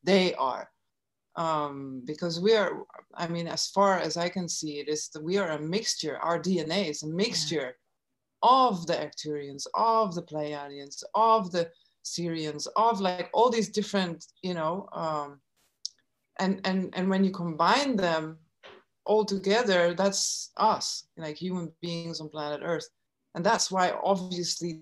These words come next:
Speaker 1: the, our awakening is so, like, kind of, mm, mm, mm, mm, mm, like, it, it,
Speaker 2: <laughs>
Speaker 1: because, you know, so many things need to be kind of, like, combined and put in place. But then when you got the good mix going, you got the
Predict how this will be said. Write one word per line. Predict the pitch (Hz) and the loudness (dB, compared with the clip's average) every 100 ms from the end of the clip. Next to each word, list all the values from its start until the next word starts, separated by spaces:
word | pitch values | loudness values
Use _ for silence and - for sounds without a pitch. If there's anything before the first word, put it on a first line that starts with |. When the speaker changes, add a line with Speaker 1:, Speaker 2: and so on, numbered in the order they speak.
| - | -6
Speaker 1:
the, | 165 | -2
our | 170 165 156 | 0 0 -2
awakening | 143 147 208 202 185 160 | -4 -2 -2 0 -2 -2
is | - 151 | -4 -4
so, | - 160 156 | -2 -2 -2
like, | 147 143 | -4 -6
kind | 151 | -8
of, | 127 - | -10 -12
mm, | 233 220 - | -12 -12 -8
mm, | 143 - - 302 | -8 -8 -10 -8
mm, | 285 - | -8 -8
mm, | 156 - _ | -12 -14 _
mm, | 226 - - | -4 -4 -8
like, | 135 233 | 0 2
it, | 156 240 - | 4 2 4
it, | 262 - | 0 2
Speaker 2:
<laughs> | |
Speaker 1:
because, | 240 - 233 - 440 453 320 285 _ _ _ _ _ _ _ _ | 0 2 -4 0 0 0 -2 -8 _ _ _ _ _ _ _ _
you | 220 | 4
know, | 208 | 4
so | 208 - 233 247 | 4 6 8 8
many | 233 220 208 - | 8 4 2 4
things | 262 226 202 185 | 6 6 4 4
need | 208 208 | 4 2
to | 208 | -2
be | 185 196 180 - | -2 -2 -2 -6
kind | 185 180 | -2 -2
of, | 180 | 0
like, | 170 165 | -2 -4
combined | 175 165 180 202 226 196 | -6 -4 2 6 6 4
and | 170 - | 0 -2
put | 202 | -2
in | 185 175 | -2 -4
place. | - 214 156 147 190 - - _ _ | 0 4 4 2 -4 -8 -12 _ _
But | 185 180 | -2 2
then | 214 202 196 | 2 4 2
when | 190 | 2
you | 190 | 0
got | 185 185 | 0 -2
the | - | -2
good | 165 226 190 | -4 -4 2
mix | 208 302 - | 2 0 -4
going, | 190 165 151 160 | -2 0 0 -2
you | 190 | -4
got | 185 175 | -2 -4
the | - | -4